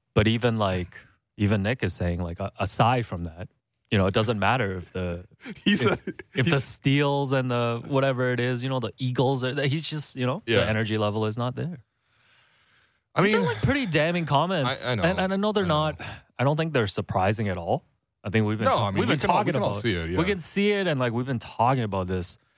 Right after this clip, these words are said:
Speaker 1: all season, but I still think it's pretty damning for, you know, the head coach to, well, I mean, he started with saying he just, he has no answers. Like, he doesn't know.
Speaker 2: Yeah.
Speaker 1: And I think he's at the point, too, if you think about the whole season,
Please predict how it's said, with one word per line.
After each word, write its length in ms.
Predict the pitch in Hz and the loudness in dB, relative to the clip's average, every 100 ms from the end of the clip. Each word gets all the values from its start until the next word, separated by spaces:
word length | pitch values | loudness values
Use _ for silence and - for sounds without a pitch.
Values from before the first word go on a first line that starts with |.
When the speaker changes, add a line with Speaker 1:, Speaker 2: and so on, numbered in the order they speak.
| _ _ _ _ _ _ | _ _ _ _ _ _
Speaker 1:
all 120 | 104 98 | 0 2
season, 460 | - 202 131 123 | 2 2 2 0
but 120 | 135 | -2
I 60 | 139 | -2
still 360 | 135 - 160 156 | -4 0 0 2
think 220 | 151 147 | 2 0
it's 140 | 139 | 0
pretty 240 | - 139 107 | 2 2 2
damning 380 | 95 98 104 98 | 0 0 -2 -2
for, 340 | 98 92 92 - _ _ _ | -2 -2 -4 -10 _ _ _
you 120 | 123 | 0
know, 240 | 98 87 117 - | 0 -4 -10 -6
the 100 | 101 | -4
head 160 | 107 | 0
coach 320 | 101 98 - | 2 2 2
to, 260 | - 98 98 - | 0 0 0 0
well, 160 | 113 | 2
I 60 | 104 | 4
mean, 160 | 110 95 | 2 -2
he 100 | 98 | -2
started 360 | - 110 98 | 0 0 0
with 160 | 85 - | -4 -6
saying 260 | - 87 | -4 -4
he 160 | 87 92 | -6 -10
just, 300 | 95 - - | -8 -6 -2
he 80 | 110 | 0
has 180 | 113 117 | 0 0
no 160 | 123 | -2
answers. 380 | 151 175 - - - | -2 -6 -10 -12 -6
Like, 160 | 92 | -6
he 100 | - | -2
doesn't 260 | 101 107 123 | 2 2 0
know. 240 | 139 147 - _ _ | -4 -6 -12 _ _
Speaker 2:
Yeah. 200 | 117 98 | 0 2
Speaker 1:
And 140 | 107 135 | 4 2
I 140 | 127 | 2
think 160 | 131 147 | 0 -2
he's 140 | 143 | 0
at 140 | 135 135 | 0 -2
the 80 | 120 | -2
point, 320 | 151 151 123 | 0 0 0
too, 180 | 185 170 | 0 0
if 120 | 90 | -2
you 60 | |
think 160 | 92 101 | -2 -2
about 260 | 95 98 92 | -2 -2 0
the 80 | |
whole 180 | 92 101 | 0 0
season, 580 | - 110 101 95 92 | 0 0 0 0 -4